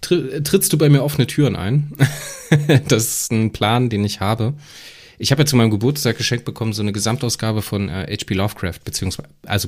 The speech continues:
Gesamtausgabe ist falsch, aber gesammelte Werke von H P Lovecraft, das ist so ein Pappschuber mit fünf Büchern.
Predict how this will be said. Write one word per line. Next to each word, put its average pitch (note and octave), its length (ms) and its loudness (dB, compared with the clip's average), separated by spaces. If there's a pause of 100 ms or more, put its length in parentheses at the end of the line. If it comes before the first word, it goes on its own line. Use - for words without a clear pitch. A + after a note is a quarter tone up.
Gesamtausgabe G2+ 680 -2
ist - 140 -10
falsch, B2 380 -4 (500)
aber F#2+ 260 -4
gesammelte G#2 420 0
Werke G2 240 0
von G#2+ 160 -6
H G2+ 180 -6
P A2 100 -2
Lovecraft, A2 420 -4
das G2 140 -4
ist - 40 -4
so - 80 -2
ein F#2+ 80 0
Pappschuber A2+ 460 0
mit G2+ 140 2
fünf A2 260 -4
Büchern. C3 480 -4